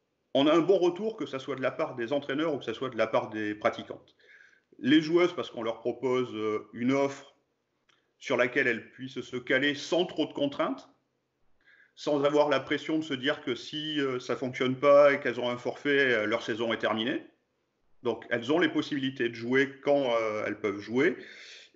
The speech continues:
Et pour les encadrants, bah, c'est aussi des objectifs à faire valoir aux yeux de leurs féminines. Dire, attention, on a un plateau, euh,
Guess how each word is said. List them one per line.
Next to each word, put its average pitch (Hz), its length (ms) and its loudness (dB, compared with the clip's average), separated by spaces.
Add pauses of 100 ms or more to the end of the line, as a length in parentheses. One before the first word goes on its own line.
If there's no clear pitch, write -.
(380)
Et 165 80 6
pour 156 180 2
les 151 160 4
encadrants, 143 560 2
bah, 110 140 2
c'est 107 140 -8
aussi 120 220 -6
des 123 180 -2
objectifs 135 480 -4
à 131 60 -2
faire 117 200 -2
valoir 139 420 2
aux 117 120 -2
yeux 123 120 -4
de 117 60 -8
leurs 110 140 -2
féminines. 117 480 -2 (840)
Dire, 120 260 -2
attention, 117 600 -2
on 131 140 0
a 131 80 2
un 131 80 0
plateau, 135 600 -2
euh, 110 200 -4